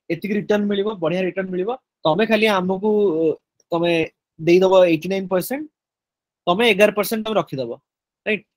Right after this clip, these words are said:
ବଢିଆ ରିଟର୍ନ ମିଳିବ, ତମ ପାଇଁ ଏଇଟା ଷ୍ଟେଡି ଇନକମ୍। ତ ଜମିଦାର ଆସିକି ଖୁସି ହେଲେ, କହିଲେ, "କିଛି ଆମକୁ କରିବାର ନାହିଁ, ଆମେ ଖାଲି ବସିବୁ, ଏଇଟା ବିଡିଂ କରିକି ପାଇଗଲୁ,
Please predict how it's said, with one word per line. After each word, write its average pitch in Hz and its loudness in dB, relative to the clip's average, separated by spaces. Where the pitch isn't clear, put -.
ବଢିଆ 165 0
ରିଟର୍ନ 208 -2
ମିଳିବ, 220 -4
ତମ 240 -4
ପାଇଁ 214 -6
ଏଇଟା 233 -4
ଷ୍ଟେଡି 214 2
ଇନକମ୍। 147 -4
ତ 240 0
ଜମିଦାର 220 4
ଆସିକି 233 -2
ଖୁସି 233 -6
ହେଲେ, 226 4
କହିଲେ, 220 0
"କିଛି 208 -6
ଆମକୁ 202 -2
କରିବାର 190 4
ନାହିଁ, 254 -4
ଆମେ 185 0
ଖାଲି 220 -2
ବସିବୁ, 160 -2
ଏଇଟା 175 -2
ବିଡିଂ 175 2
କରିକି 196 0
ପାଇଗଲୁ, 180 2